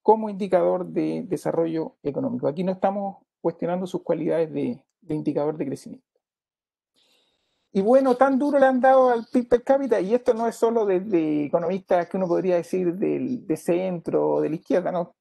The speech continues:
le han dado al pib per cápita como indicador de desarrollo económico desde todos los espectros políticos, que la literatura reciente, digamos, lo que hace es recomendar que se considere la mayor cantidad de variables, digamos,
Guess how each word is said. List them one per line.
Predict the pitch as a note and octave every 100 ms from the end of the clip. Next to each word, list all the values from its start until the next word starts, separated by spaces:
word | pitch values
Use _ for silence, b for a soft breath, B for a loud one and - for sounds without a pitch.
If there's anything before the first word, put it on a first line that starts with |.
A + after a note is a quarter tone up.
| -
le | F#3
han | G3
dado | G#3 G3
al | E3 F3
pib | F#3+
per | E3+
cápita | - F3 F#3+ E3
como | D#3 D#3+
indicador | D3+ D#3+ D3+ E3
de |
desarrollo | D3+ D#3+ E3 D3+
económico | D3+ E3 D#3 C3 - _
desde | D#3+ D3+ D3+
todos | F3 F#3
los | D#3+ D3 C3+ - _ _ _
espectros | - - F#3 F3+ F3
políticos, | - G3+ E3 D3 F#3+ - _ _ _ _ _ _ _ _ _ _ _ _
que | -
la | G3 G3
literatura | G3+ G3+ G3+ G#3 A#3+ A#3
reciente, | A3+ A3 - G3+ G3 F#3
digamos, | F#3 G3 G3
lo | E3
que | E3+
hace | - E3+ F3
es |
recomendar | F3 E3 D#3+ D3+ E3 D#3+ - _ _ _ _ _ _ _ _ _ _ _ _ _ -
que |
se | D3+ D#3
considere | D3+ - D#3+ E3+ F3+ F#3 _ _ _ _ _ -
la | E3+
mayor | D#3+ E3 G3+
cantidad | F#3+ F3 F#3 F#3 F#3+
de | F#3
variables, | F3 E3 E3+ G#3 E3+ D3+ C#3+
digamos, | C#3 C#3 -